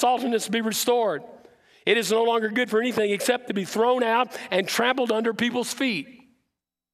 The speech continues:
Here we have, I think, a, a caution. Be careful. Be careful, disciple, not to lose your testimony.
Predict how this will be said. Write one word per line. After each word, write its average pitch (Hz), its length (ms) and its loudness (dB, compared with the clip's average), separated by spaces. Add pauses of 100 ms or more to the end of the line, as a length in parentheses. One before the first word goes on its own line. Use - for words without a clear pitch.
(240)
Here 277 140 2
we 320 140 4
have, 214 180 2
I 196 140 2
think, 208 220 2
a, - 360 -6
a 156 40 0
caution. 269 520 2
Be 233 140 0
careful. 269 680 2 (1200)
Be 220 100 0
careful, 269 380 2
disciple, 240 480 2
not 254 300 2
to 254 60 2
lose 254 280 0
your 240 100 2
testimony. 226 880 0